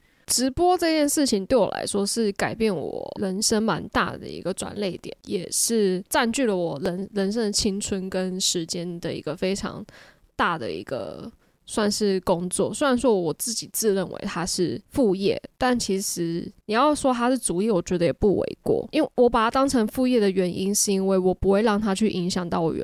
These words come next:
本的工作。对，这是我为它定义成副业的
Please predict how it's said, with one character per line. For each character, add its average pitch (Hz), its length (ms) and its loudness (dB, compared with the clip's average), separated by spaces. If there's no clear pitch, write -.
本 90 140 -4
的 71 80 -8
工 - 160 -6
作。 - 260 -4
对， - 240 0
这 247 160 4
是 247 120 0
我 175 360 0
为 226 160 2
它 214 160 4
定 208 240 0
义 196 80 2
成 214 180 -2
副 202 240 -2
业 185 200 2
的 62 280 -4